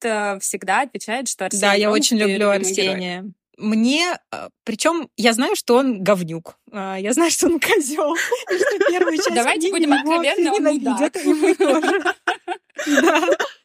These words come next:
Speaker 2: Вот, но <clears throat> мне кажется, что мы смогли создать,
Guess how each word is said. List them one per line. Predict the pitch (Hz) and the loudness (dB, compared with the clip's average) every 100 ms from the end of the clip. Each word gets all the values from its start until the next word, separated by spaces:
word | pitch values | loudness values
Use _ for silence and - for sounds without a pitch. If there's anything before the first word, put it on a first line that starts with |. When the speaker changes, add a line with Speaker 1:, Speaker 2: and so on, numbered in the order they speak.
| - - - 381 294 | -14 -12 -12 -12 -6
Speaker 2:
Вот, | 254 285 262 - | 0 2 2 2
но | 254 277 285 269 _ - | 2 2 2 0 _ -4
<clears throat> | 302 262 - 285 233 208 381 | -2 -2 -2 0 0 -2 -6
мне | 208 214 226 339 | -2 0 2 0
кажется, | - 226 202 - 190 | 2 2 0 -4 -6
что | - 208 | -4 -4
мы | 196 247 302 247 | -2 0 0 0
смогли | - 214 202 196 220 254 202 - | -2 0 0 0 2 2 0 -4
создать, | - 196 190 214 196 | -4 -2 0 0 0